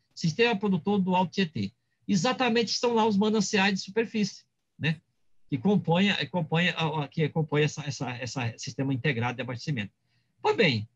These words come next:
não é à toa que em volta da, das represas você tem os cordões, as áreas, manchas de produção das folhagens. E eles vão tirar água da onde? Das represas. Pois bem, enquanto a água tá sobrando, ou não tá faltando,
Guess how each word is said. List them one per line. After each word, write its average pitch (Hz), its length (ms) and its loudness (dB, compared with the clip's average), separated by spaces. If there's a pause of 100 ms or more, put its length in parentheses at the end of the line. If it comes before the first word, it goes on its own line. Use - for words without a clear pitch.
(140)
não 285 140 0
é 214 60 4
à 220 80 4
toa 214 320 4
que 302 240 -6
em 285 60 -2
volta 160 520 4
da, 123 160 -6
das 113 240 -8
represas 175 380 -2
você 226 100 -4
tem 226 160 0
os 208 140 -8
cordões, 208 720 2
as 147 180 -2
áreas, 160 340 2
manchas 127 600 -4 (440)
de 214 120 2
produção 220 500 2
das 208 160 0
folhagens. 220 540 -2 (200)
E 294 120 2
eles 339 120 2
vão 320 120 -4
tirar 320 240 0
água 285 200 2
da 285 160 4
onde? 151 320 2 (240)
Das 107 220 -6
represas. 196 460 0 (340)
Pois 370 160 -12
bem, 120 180 -2 (1400)
enquanto 262 340 0
a 208 80 4
água 139 220 0
tá 98 120 -8
sobrando, 151 520 0
ou 127 100 -2
não 120 100 -4
tá - 140 -12
faltando, 190 480 -2